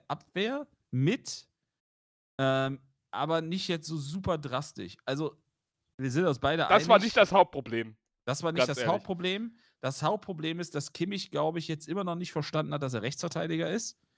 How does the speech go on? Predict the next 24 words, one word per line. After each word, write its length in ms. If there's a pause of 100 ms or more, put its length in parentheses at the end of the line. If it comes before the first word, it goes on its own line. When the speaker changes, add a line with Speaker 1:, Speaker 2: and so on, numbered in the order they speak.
(300)
Speaker 2:
Ja. 240 (100)
Speaker 1:
Und 360
da 100
sollte 280
man 180
sich 100
jetzt 160
halt 160
dann 140
doch 180
mal 140
Gedanken 480
machen, 480 (400)
ob 160
das 200
so 120
funktioniert. 600
Ich 200
finde, 420
das 240
Projekt 720
Kimmich 520
als 220
Rechtsverteidiger 880